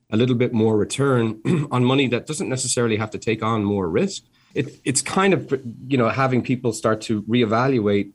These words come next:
how their money should be positioned in the first place, because we've just gotten so used to n-, not really expecting anything out of,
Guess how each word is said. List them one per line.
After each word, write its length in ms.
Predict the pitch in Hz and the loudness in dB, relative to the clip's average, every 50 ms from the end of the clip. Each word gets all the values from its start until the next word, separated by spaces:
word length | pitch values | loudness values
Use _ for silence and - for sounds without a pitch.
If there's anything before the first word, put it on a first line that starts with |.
| _ - | _ -18
how 260 | - - 123 123 127 | -8 -4 0 0 2
their 140 | 123 120 113 | 2 2 2
money 240 | 113 113 113 113 113 | 2 2 2 0 0
should 180 | 107 - 107 | -2 -2 -4
be 80 | 98 101 | -6 -6
positioned 480 | 95 - 95 90 104 - - 107 101 98 | -8 -6 -4 -4 -4 -4 -2 -2 -2 -2
in 60 | 95 | -2
the 80 | 98 | -2
first 320 | 98 - 104 120 127 - - | -2 -2 -4 -4 -4 -6 -8
place, 220 | - 82 78 - - | -8 -8 -8 -8 -10
because 460 | - 104 - - 98 98 87 - - - - - - - - - - _ - | -10 -8 -2 0 0 0 0 -2 -8 -14 -18 -20 -20 -20 -20 -20 -20 _ -2
we've 180 | 117 120 120 | 0 0 2
just 200 | 123 160 143 - | 2 0 -2 0
gotten 260 | - 139 - - 123 117 | 0 -2 0 0 0 0
so 360 | - - 120 110 104 101 98 | 0 2 2 4 4 4 2
used 460 | 92 85 95 120 147 147 - - - | 2 2 0 0 0 -2 -6 -12 -10
to 560 | - - 110 107 104 98 95 92 92 95 - - _ _ | -4 0 2 2 4 4 2 2 0 -4 -8 -12 _ _
n-, 340 | - 101 98 98 98 98 - - _ _ | -6 -2 0 0 0 -2 -6 -12 _ _
not 280 | - 98 113 123 110 113 | -2 0 0 0 0 0
really 220 | 107 104 101 101 | 0 2 2 2
expecting 540 | 95 95 - - - 98 - - - 95 - | 0 -2 -4 -6 -6 -6 -6 -4 -6 -4 -2
anything 440 | 101 101 107 110 107 104 87 87 - | 0 0 0 0 0 -2 -4 -4 -4
out 180 | 85 92 87 87 | -4 -4 -4 -4
of, 160 | 85 - | -4 -6